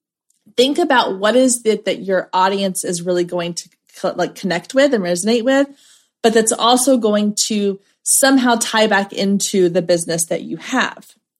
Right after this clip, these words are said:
Some other examples might be if you sell a physical product. So for example, you have an online shop on Etsy or you have an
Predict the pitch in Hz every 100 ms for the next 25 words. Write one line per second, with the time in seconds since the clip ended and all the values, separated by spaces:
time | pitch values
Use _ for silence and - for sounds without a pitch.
0 | _ _ - _ _ - - 233 214 240
1 | 233 240 220 220 220 214 202 196 208 202
2 | 208 208 190 190 180 214 202 220 - 180
3 | - 185 160 139 - - 185 190 185 190
4 | 185 202 190 208 185 190 185 185 208 -
5 | 190 190 185 180 180 180 - 196 170 196
6 | 214 - 262 - 202 180 165 170 180 185
7 | 196 196 202 190